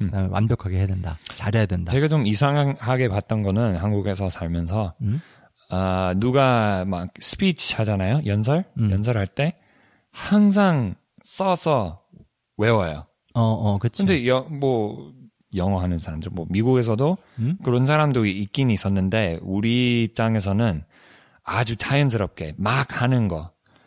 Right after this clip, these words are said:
Speaker 2: 음.
Speaker 1: 막 하면서 잘하는 거,
Speaker 2: 음, 음.
Speaker 1: 너 제일, 어, 좋다고 생각하는 것 같아요. 그게
Speaker 2: 음, 음.
Speaker 1: 좋-, 좋다고,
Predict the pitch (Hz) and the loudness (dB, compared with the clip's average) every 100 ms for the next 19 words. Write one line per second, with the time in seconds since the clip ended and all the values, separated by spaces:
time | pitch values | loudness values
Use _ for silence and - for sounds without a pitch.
0 | _ _ - 120 131 156 - 143 143 147 | _ _ -4 0 0 0 -2 0 2 4
1 | 160 160 - 117 113 92 82 80 - - | 2 0 0 2 2 2 -2 -8 -12 -4
2 | 120 104 98 107 107 113 85 101 104 101 | -2 0 2 4 2 -2 -4 0 2 2
3 | 92 87 85 90 - 82 78 - - - | 0 0 -4 -8 -10 -10 -8 -6 -4 -2
4 | 104 92 131 131 95 82 73 71 - - | -2 0 0 0 0 -4 -4 -10 -14 -18
5 | 202 160 107 98 101 98 98 - - - | -10 -2 0 0 0 0 -2 -6 -10 -8
6 | - 95 85 | -6 -6 -8